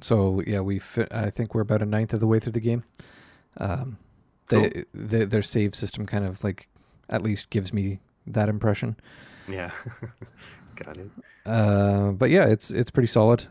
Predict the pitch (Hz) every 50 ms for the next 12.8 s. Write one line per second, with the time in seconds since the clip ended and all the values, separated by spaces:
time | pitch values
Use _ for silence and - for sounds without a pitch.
0 | - - 139 113 113 110 110 110 110 110 107 107 107 107 - - - - 113 110
1 | 110 - - 123 - 117 104 - - 123 120 120 110 120 117 113 117 - - -
2 | - - - _ _ - - - - 113 107 113 113 - - 120 117 120 117 113
3 | - - - - - 107 107 110 - 120 - - - - _ _ _ - _ _
4 | - - - - 104 - - - 104 98 95 92 87 - - - 104 98 98 101
5 | 98 98 98 95 98 98 - - 104 98 98 - - 110 - - 104 104 104 107
6 | 113 104 - - - 101 98 98 - - - 104 98 98 101 107 - - _ _
7 | - - 135 127 113 107 113 117 107 120 - - - - 143 131 127 113 - -
8 | - - - - - 120 117 113 110 107 107 104 104 - _ _ _ _ _ _
9 | _ _ _ _ _ _ _ _ _ _ _ - - 127 120 117 113 107 101 120
10 | 117 113 104 98 90 - - _ _ _ _ _ _ _ _ _ _ _ _ _
11 | _ _ _ _ _ _ _ - _ - - - - 113 113 - 117 107 107 107
12 | 107 110 131 123 - - - 135 123 - 127 120 110 113 127 117